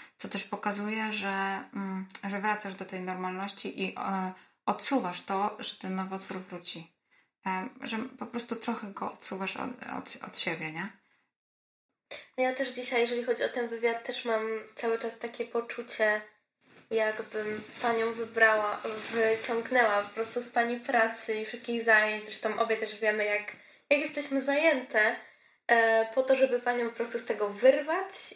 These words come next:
Speaker 2: i bach, teraz każe pani wracać emocjami, wszystkimi wspomnieniami do nowotworu, e, bo właśnie nie wiem, czy pani to sama też w jakiś sposób robi, czy właśnie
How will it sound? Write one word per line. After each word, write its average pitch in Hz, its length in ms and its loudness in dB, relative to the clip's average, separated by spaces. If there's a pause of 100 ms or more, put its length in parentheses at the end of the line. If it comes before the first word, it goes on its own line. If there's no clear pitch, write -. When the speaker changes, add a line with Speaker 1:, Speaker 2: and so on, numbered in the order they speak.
Speaker 2:
i 233 580 -2 (280)
bach, 208 300 4
teraz 262 300 4
każe 240 280 2
pani 226 320 2
wracać 240 520 4
emocjami, 233 760 2
wszystkimi 233 440 0
wspomnieniami 233 680 2
do 226 100 0
nowotworu, 233 760 2 (480)
e, 214 360 4
bo 214 120 0
właśnie 226 600 0 (480)
nie 240 200 4
wiem, 214 200 2
czy 262 120 -2
pani 220 280 2
to 208 480 4 (100)
sama 226 380 2
też 240 320 -2
w - 40 -6
jakiś 240 260 0
sposób 240 360 -2
robi, 262 360 2
czy 247 100 -2
właśnie 240 600 0